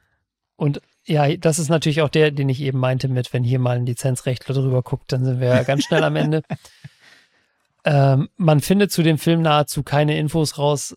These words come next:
Speaker 1: ähm, was Trivia und Co. angeht. Also da, da werden,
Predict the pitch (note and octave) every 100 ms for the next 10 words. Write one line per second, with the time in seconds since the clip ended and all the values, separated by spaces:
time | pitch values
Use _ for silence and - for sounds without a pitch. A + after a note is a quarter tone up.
0 | - D#3+ C#3+ C#3 C3 B2 - D#3 C#3+ D3
1 | C#3 C3 - D#3 D3 D3 C#3+ C#3 C3+ C3
2 | C#3 E3+ C#3 B2+ C#3 C#3 D3